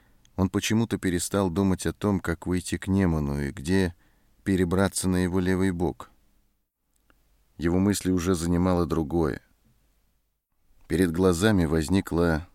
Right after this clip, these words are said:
памятное поле с грушей, где, полузаметённое снегом,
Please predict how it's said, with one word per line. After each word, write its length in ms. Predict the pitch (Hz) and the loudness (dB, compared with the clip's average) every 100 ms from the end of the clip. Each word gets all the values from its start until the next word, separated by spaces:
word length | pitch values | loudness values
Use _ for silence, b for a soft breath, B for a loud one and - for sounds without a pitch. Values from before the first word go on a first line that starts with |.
| _ | _
памятное 640 | 98 101 92 - 80 82 | 2 4 4 0 0 0
поле 400 | - 95 95 78 | -2 -2 0 0
с 80 | 69 | -4
грушей, 560 | - 85 87 - - - _ _ _ _ _ _ _ _ | -4 -2 -2 -4 -10 -14 _ _ _ _ _ _ _ _
где, 280 | 78 78 92 | -4 2 2
полузаметённое 920 | - 87 87 80 80 - 101 92 85 80 | 2 -2 0 0 -2 -2 0 2 2 0
снегом, 540 | - 90 92 80 76 | -2 0 0 0 -4